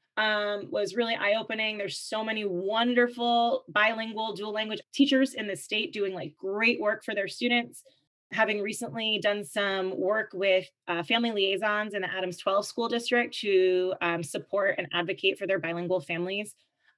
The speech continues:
The fact that every single school in that district has that position, uh, really opened my eyes because they were so dedicated. We did some professional development with them, and they just, they're in it for, for their students and for those families. Um, even in this time of transitioning into remote learning,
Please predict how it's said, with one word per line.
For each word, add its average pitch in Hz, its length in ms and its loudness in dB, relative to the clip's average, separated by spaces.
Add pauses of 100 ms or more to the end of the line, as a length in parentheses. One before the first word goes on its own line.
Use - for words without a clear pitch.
The 196 80 -2
fact 214 240 4
that 208 140 2 (100)
every 214 300 2
single 202 280 -4
school 202 240 -4
in 190 60 -2
that 185 160 -4
district 226 380 -2
has 202 320 2
that 208 200 2
position, 220 640 -2 (340)
uh, 185 200 2 (100)
really 247 840 8
opened 214 240 2
my 202 180 6
eyes 185 80 2
because 175 240 0
they 202 120 0
were 196 100 -2
so 240 320 2
dedicated. 190 460 2
We 180 80 2
did 196 140 -2
some - 100 -8
professional 202 400 -2
development 175 400 -2
with 170 140 -4
them, 175 300 2
and 175 220 -2
they 180 160 4
just, 180 520 0 (180)
they're 185 260 2
in 233 140 6
it 156 160 -4
for, - 240 -2
for 208 180 -4
their 202 120 0
students 208 420 0
and 175 120 -6
for 190 140 -2
those 190 240 -2
families. 247 540 2 (420)
Um, 190 240 2
even 247 240 8
in 220 140 2
this - 400 -4 (420)
time 226 340 6
of 170 140 -2
transitioning 226 600 0
into 226 260 -2
remote 196 380 2
learning, 233 480 4